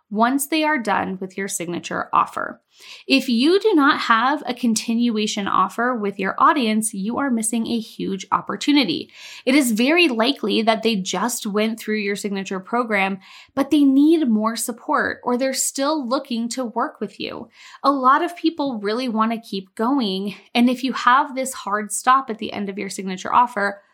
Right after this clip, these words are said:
which you should, because your signature offer should be a succinct amount of time, not, like, this ever ongoing thing, people will be looking for an opportunity to keep working with you. Enter the on-sell.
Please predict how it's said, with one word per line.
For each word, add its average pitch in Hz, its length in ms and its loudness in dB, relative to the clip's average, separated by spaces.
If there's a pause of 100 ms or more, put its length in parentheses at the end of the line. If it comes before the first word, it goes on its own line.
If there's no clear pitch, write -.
(340)
which 196 340 2
you 196 120 -4
should, 226 720 0
because 208 380 -2
your 196 80 0
signature 196 420 -4
offer 202 300 0
should 190 240 -6
be 190 200 -2
a 180 300 0 (240)
succinct 233 560 0
amount 202 240 2
of 185 80 -4
time, 208 480 2
not, 185 180 2
like, 180 200 -4
this 180 260 -6
ever 180 300 0
ongoing 175 500 -2
thing, 214 380 0 (540)
people 320 340 4
will 330 100 4
be 302 140 6
looking 233 480 0
for 240 160 0
an 226 80 0
opportunity 196 680 -2
to 220 160 -4
keep - 420 -12 (220)
working 247 360 0
with 190 200 -6
you. - 300 -6 (220)
Enter 247 540 0 (180)
the 262 300 0 (120)
on-sell. - 720 2